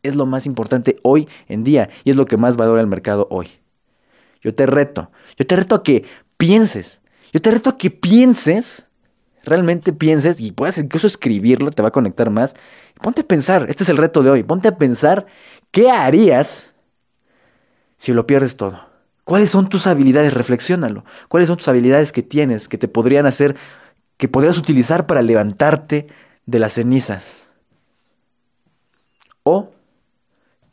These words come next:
si te das cuenta que te faltan habilidades o no tienes muchas, felicidades, porque es momento de comenzar a crear nuevas habilidades, a aprender nuevas cosas, que eso es lo que te volverá imparable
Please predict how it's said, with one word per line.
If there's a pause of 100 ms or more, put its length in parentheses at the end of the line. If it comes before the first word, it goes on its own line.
(340)
si
te
das
cuenta
que
te
faltan
habilidades
o
no
tienes
muchas, (500)
felicidades, (320)
porque
es
momento
de
comenzar (300)
a
crear
nuevas
habilidades,
a
aprender
nuevas
cosas, (360)
que
eso (640)
es
lo
que
te
volverá
imparable